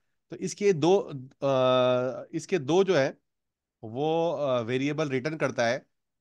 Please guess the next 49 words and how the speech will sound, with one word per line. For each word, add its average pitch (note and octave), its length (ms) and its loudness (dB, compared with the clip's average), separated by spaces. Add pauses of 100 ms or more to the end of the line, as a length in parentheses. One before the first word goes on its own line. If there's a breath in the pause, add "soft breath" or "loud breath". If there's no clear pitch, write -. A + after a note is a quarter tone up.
(140)
पहला C#3 240 2
वाला D3 320 4
और F#3+ 260 4 (380)
दूसरा C#3 360 -4
वाला। C#3+ 260 0
पहला D3+ 320 -2
वाला F3+ 200 2
हमारे D3+ 320 0
किसी E3 200 -8
काम D3+ 240 -2
का E3 120 -4
नहीं D#3 120 -4
होता C#3 220 -4
तो D3+ 120 -8
हम D3 160 -4
उसके D3 200 -10
लिए E3 120 -2
अंडरस्कोर C#3 480 -2
लगा A2 200 0
देते F#2 220 -8
हैं। F#2 60 -16 (460)
अगर D#3 240 0
कोई E3+ 460 0 (540)
जो C3 180 -4
है B2 180 0 (380)
वो C#3+ 520 2 (120)
आप B2+ 280 0
वेरिएबल C#3 460 -2
जो C#3 80 -2
है B2 180 -4 (100)
वो C3 180 -6
चाहते C3 360 -2
हैं C#3 200 -2
कि D3+ 100 -4
वो D3 120 0
उस D3 160 -6
वेरिएबल C#3 380 0
से D#3 100 -4
कोई D3 140 -2
काम C3+ 240 2
वाम C#3+ 160 0
लेना C#3+ 280 0
ना B2 80 -2
हो, C3 120 -2
तो D#3+ 120 -8
ये D#3 120 -2
हमारी C3+ 340 0
नोटेशन C#3+ 540 -2
है A#2+ 160 -4